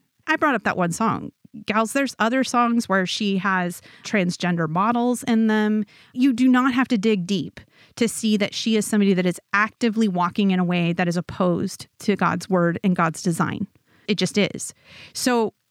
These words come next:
at what point then does that complacency then lead to being complicit, being that Romans one thirty-two of approving of those that practice such things? The history of the word complicit is interesting to me because it literally means a folding together.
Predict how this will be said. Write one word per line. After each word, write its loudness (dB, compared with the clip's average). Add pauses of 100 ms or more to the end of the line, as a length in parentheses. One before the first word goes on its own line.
at 2
what 0
point 2
then 4
does 0
that -2
complacency 0
then 4
lead 2
to 2
being 2
complicit, -4
being 2
that 0
Romans 0
one 2
thirty-two 0
of -2
approving -2 (600)
of 2
those 0
that -6
practice -6 (120)
such -6
things? -8 (260)
The 0
history 0
of 2
the 0
word 0
complicit 0
is -2
interesting -4
to -4
me -2
because -2 (340)
it -2
literally 2
means 4
a 0
folding 0
together. -6